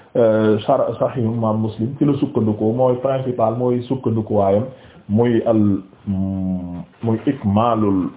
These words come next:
Mu'lim fi sharh Sahih Muslim, rahmatullahi ala al-jami'. Fermons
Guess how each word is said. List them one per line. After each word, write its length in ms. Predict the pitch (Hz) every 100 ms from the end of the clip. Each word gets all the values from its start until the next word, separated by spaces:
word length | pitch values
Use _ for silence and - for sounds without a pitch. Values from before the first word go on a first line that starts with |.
| -
Mu'lim 840 | 123 185 151 110 98 92 87 78 - _
fi 140 | - 107
sharh 260 | - 110 104 104
Sahih 600 | 104 - 92 87 85 -
Muslim, 680 | 92 92 - 90 85 71 67 -
rahmatullahi 1040 | - 165 117 104 95 87 82 87 78 76 -
ala 160 | 127 101
al-jami'. 380 | 80 - 151 - - -
Fermons 580 | - 175 117 107 90 78